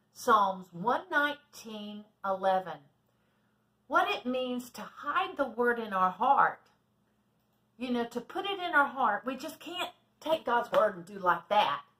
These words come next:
No, we have to read God's word, read it every day of our life so that we can keep it in our mind. This is our heart.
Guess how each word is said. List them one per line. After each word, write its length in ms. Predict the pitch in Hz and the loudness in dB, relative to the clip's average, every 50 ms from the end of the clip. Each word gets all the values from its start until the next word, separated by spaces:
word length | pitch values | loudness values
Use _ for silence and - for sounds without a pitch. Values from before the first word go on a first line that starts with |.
| _ _ _ _ _ _ | _ _ _ _ _ _
No, 640 | 330 349 370 349 349 349 339 330 302 220 170 143 - _ _ _ _ _ _ _ _ _ _ _ _ | -6 -4 -4 -2 0 2 2 2 2 0 -2 -6 -10 _ _ _ _ _ _ _ _ _ _ _ _
we 160 | 220 226 226 | -10 -10 -6
have 280 | 226 220 220 220 - - | 0 0 0 0 0 -6
to 120 | - 196 180 170 165 170 | -16 -18 -18 -18 -18 -18
read 480 | 226 262 269 311 311 302 320 311 - _ _ | -16 -16 -14 -14 -14 -14 -16 -16 -18 _ _
God's 500 | 247 240 233 240 247 254 233 - - 190 | -10 -8 -6 -6 -6 -6 -8 -10 -14 -16
word, 480 | 202 208 196 190 180 180 170 170 175 - _ _ _ _ _ _ 202 | -14 -10 -8 -8 -8 -8 -10 -12 -16 -20 _ _ _ _ _ _ _
read 280 | 226 311 330 320 320 330 | -10 -8 -8 -8 -8 -8
it 200 | 330 320 320 - _ _ _ _ _ - | -8 -8 -10 -14 _ _ _ _ _ -6
every 960 | - 349 370 370 359 262 240 - 233 254 269 269 254 254 247 247 233 - _ _ _ - | 0 2 2 2 2 0 -8 -16 -12 -8 -6 -4 -4 -4 -4 -4 -6 -8 _ _ _ -6
day 640 | 349 359 349 381 381 392 381 339 285 226 196 - - - | -4 -2 0 0 0 0 -2 -2 -4 -6 -10 -2 2 4
of 200 | 311 311 - 285 | 4 6 6 6
our 220 | 277 269 254 262 | 6 6 4 2
life 520 | 262 269 277 - 480 494 415 196 180 185 - _ _ _ _ _ _ _ _ _ _ _ _ _ _ _ _ _ _ _ | 2 0 0 2 2 2 0 0 -2 -6 -12 _ _ _ _ _ _ _ _ _ _ _ _ _ _ _ _ _ _ _
so 360 | - - - 339 339 330 330 339 | -14 -6 0 2 4 4 4 4
that 260 | 302 277 269 - - _ _ _ _ _ | 4 4 2 2 -2 _ _ _ _ _
we 200 | - 285 330 - | -6 -6 -4 -4
can 260 | - - 302 269 247 254 | -4 -6 -8 -8 -8 -12
keep 420 | - - - 339 349 381 370 - | -14 -12 -10 -8 -8 -8 -8 -8
it 200 | 349 - - - - | -10 -10 -10 -10 -8
in 220 | - 330 330 302 | -8 -6 -6 -4
our 160 | 294 277 262 | -4 -4 -2
mind. 720 | 247 247 247 254 285 320 381 392 330 233 190 175 175 175 180 - | -2 -2 0 2 2 2 2 2 0 -2 -4 -6 -8 -10 -10 -10
This 200 | 294 302 - - | -10 -12 -10 -12
is 140 | 285 - - | -14 -14 -12
our 180 | 196 185 185 - - _ _ | -12 -14 -14 -16 -20 _ _
heart. 220 | 143 147 - - | -8 -8 -8 -8